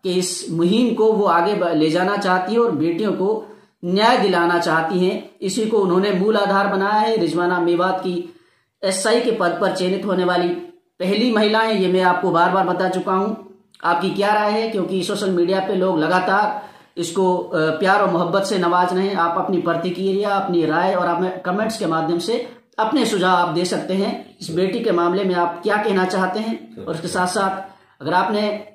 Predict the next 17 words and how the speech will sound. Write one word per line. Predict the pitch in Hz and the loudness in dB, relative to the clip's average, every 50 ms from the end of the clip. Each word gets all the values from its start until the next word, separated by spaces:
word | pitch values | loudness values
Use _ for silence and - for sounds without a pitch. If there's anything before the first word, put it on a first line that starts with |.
| _ | _
डीटीवी | 156 139 139 175 185 233 240 233 | -10 -4 -4 -2 -2 0 0 0
न्यूज | 233 220 - 220 | 0 0 0 0
चैनल | 202 175 175 175 | 0 0 0 0
को | 175 175 | -2 -2
सब्सक्राइब | 175 196 160 160 - - 190 165 165 165 165 | -2 -4 -4 -4 -6 -4 -2 -2 0 0 0
नहीं | 165 180 180 | -2 -2 -2
किया | - 185 180 | 0 -2 -2
है | 160 | 0
तो | 190 151 | -2 -4
please | - 170 165 151 - | -2 -2 -4 -4 -4
subscribe | 180 156 151 - - - 175 170 175 175 - | -4 -6 -6 -8 -6 -4 -2 -2 -2 -2 -2
कर | 175 160 | -2 -2
लीजिए, | 165 175 165 160 180 180 | 0 0 0 0 0 0
like | 170 160 156 160 156 165 | 0 0 0 0 -2 0
कीजिए, | 170 170 160 180 175 | -2 -2 0 0 -2
share | 160 - 156 156 151 | -2 -2 -2 -2 -2
कीजिए। | - 165 151 160 175 185 185 - - - | -2 -2 -2 0 -2 -2 -4 -6 -10 -14